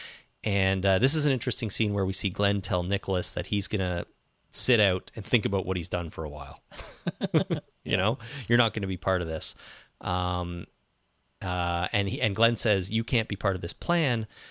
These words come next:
Speaker 1: but I'm gonna make you sort of ready at some point when, when I feel you're ready."
Speaker 2: Yeah.
Speaker 1: So, um, we see zombies walking. We see Glenn's team in the forest. And then we cut back right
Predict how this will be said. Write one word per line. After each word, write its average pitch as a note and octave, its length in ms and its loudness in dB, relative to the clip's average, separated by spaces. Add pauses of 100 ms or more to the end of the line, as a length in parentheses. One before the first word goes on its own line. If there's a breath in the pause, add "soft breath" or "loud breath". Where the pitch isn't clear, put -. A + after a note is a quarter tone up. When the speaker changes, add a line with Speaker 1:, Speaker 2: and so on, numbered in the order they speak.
(280 loud breath)
Speaker 1:
but G2+ 140 2
I'm G2+ 100 2
gonna G2+ 160 2
make G2+ 440 2
you F2 500 0
sort F2 220 -2
of E2 140 -4
ready E2+ 380 -2 (180)
at - 160 -4
some E2 220 -2
point - 300 -8 (320)
when, E2 360 -6
when F#2+ 140 0
I F#2 120 2
feel E2+ 220 -4
you're D2+ 160 -10
ready." D2 300 -12 (140)
Speaker 2:
Yeah. D2 120 -6
Speaker 1:
So, - 1900 -14
um, A#2+ 800 4
we C3+ 100 4
see A2 360 4
zombies C#3+ 440 2
walking. C3+ 400 0
We A2+ 80 0
see G#2 180 0
Glenn's A2+ 340 0
team A2+ 300 0
in G2 100 -2
the F2 80 -4
forest. B2 800 2 (540 loud breath)
And G2+ 600 2
then A2+ 640 2
we G#2 160 -2
cut - 280 -8
back G2 280 0
right A#2 220 0